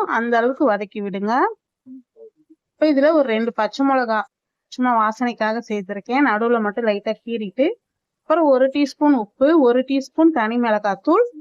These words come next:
ஒரு டீஸ்பூன் அளவுக்கு மல்லித்தூள், அப்புறம் ஒரு கால் டீஸ்பூன் அளவுக்கு மஞ்சள் தூள் சேர்த்துட்டு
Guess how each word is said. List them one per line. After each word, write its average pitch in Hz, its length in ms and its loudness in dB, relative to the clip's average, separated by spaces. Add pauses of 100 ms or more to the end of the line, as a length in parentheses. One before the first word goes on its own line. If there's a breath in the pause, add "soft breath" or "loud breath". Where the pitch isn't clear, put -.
(340)
ஒரு 262 220 2
டீஸ்பூன் 285 440 0
அளவுக்கு 220 340 0 (280)
மல்லித்தூள், 254 580 0 (680)
அப்புறம் 339 280 2
ஒரு 285 180 0
கால் 240 320 0
டீஸ்பூன் 269 400 -2
அளவுக்கு 208 380 0
மஞ்சள் 214 380 0 (100)
தூள் 196 160 -6 (600)
சேர்த்துட்டு 277 440 0